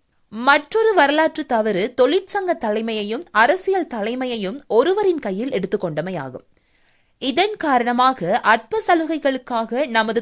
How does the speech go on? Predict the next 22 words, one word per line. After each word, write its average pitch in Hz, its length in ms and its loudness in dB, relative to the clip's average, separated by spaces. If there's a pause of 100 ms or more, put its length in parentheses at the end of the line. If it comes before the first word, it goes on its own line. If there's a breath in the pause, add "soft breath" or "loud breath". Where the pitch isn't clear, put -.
தொழிற்சங்க 302 500 -2
வலிமையையும் 220 680 0 (440 soft breath)
பேரம் 403 360 0
பேசும் 302 380 -4
சக்தியையும் 220 640 -4 (100)
மாறி 330 440 4
மாறி 339 380 0
இந்த 240 240 -2
நாட்டை 277 460 -2
ஆட்சி 254 320 2
செய்த 269 420 2
அரசியல் 302 480 2
தலைமைகளிடம் 262 840 -4
அடகு 330 400 2
வைத்து 330 300 -2
விட்டமையாகும். 151 680 -8 (560)
பதிலுக்கு 349 640 2
நமது 226 320 -2
தொழிற்சங்க 285 540 -2
தலைவர்கள் 226 720 -4
அரசியல் 330 520 2
தலைவர்களாகவும் 233 960 0